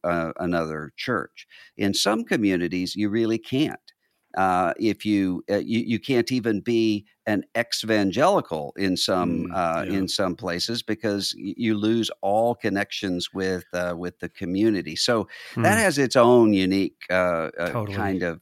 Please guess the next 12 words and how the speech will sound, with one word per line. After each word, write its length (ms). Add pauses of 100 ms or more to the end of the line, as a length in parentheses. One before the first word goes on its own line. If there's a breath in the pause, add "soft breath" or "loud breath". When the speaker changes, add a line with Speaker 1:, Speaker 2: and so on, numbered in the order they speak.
Speaker 1:
of 240
power. 520 (540 loud breath)
I 100
think 260
there's 320
always 560
going 380
to 100
be 680
a 140
tendency 840
to 180